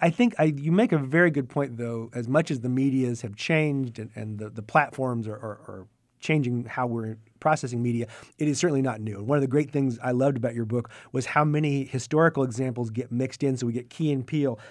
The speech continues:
Next to All in the Family, Old Saturday Night Live, like, all mixed together. And so it's really rich book for folks, you know, teaching younger students, you know,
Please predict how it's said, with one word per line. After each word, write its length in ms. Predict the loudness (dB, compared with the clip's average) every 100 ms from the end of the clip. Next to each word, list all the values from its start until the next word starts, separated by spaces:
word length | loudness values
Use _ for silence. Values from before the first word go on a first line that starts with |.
| -12 -2
Next 300 | 0 0 -2
to 100 | 0
All 120 | 2
in 60 |
the 80 | 0
Family, 380 | -2 -2 -2 0
Old 260 | 6 6 6
Saturday 220 | 2 0
Night 80 | -2
Live, 200 | -4 -4
like, 120 | -2
all 220 | 8 8 10
mixed 260 | 6 2
together. 340 | -2 0 0 -2 -6 -4
And 100 | 4
so 100 | 4
it's 120 | 4
really 520 | -2 0 4 4 4
rich 420 | 4 2 0 -2
book 320 | -2 -2 -2
for 300 | -6 -2 -2
folks, 360 | 0 0 0 -2 -18 -18 -8
you 80 | -6
know, 80 | 0
teaching 360 | 0 2 4
younger 300 | 4 4 2
students, 580 | 2 2 2 0 -6 -12
you 100 | -8
know, 340 | -6 -6 -6